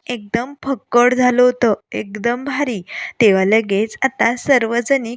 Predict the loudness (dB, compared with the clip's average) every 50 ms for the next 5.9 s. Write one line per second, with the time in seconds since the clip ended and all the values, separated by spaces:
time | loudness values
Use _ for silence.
0 | 0 0 2 2 0 -2 -4 -6 -4 -4 -6 -4 -4 -6 -6 -4 -4 -6 -6 -6
1 | _ _ -2 -2 -2 -2 -4 -6 -8 -8 -10 -12 -8 -4 -4 -2 -4 -4 -6 -10
2 | -6 -4 -4 -4 -2 -2 -2 -2 -2 -2 -2 -2 -2 -2 0 -2 -6 -12 -12 -12
3 | -8 _ -2 0 0 2 0 0 2 2 0 0 -2 -4 -4 -2 -2 -2 -4 -8
4 | -10 -6 -4 -2 -2 -2 -2 -4 -2 0 0 0 0 -2 -8 -8 -4 -2 -2 -2
5 | 0 0 0 2 4 4 2 2 0 -6 -10 -10 -10 -12 -16 -14 -14